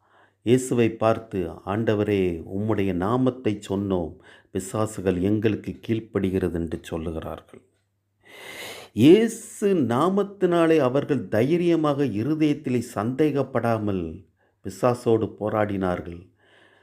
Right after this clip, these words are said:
சாத்தான் மின்னலைப் போல கருகி கீழே விழுகிறதை பார்க்கிறோம். உன்னுடைய வல்லமையான விசுவாசம்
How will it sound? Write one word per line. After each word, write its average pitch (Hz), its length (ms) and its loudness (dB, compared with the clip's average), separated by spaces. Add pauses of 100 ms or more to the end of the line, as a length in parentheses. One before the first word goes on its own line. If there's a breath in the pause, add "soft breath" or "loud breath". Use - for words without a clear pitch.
(840 soft breath)
சாத்தான் 98 440 0
மின்னலைப் 113 500 2
போல 104 280 0
கருகி 117 600 0
கீழே 117 320 2
விழுகிறதை 95 760 0
பார்க்கிறோம். 85 600 -12 (1400 loud breath)
உன்னுடைய 196 680 6
வல்லமையான 190 1200 2
விசுவாசம் 117 1040 -2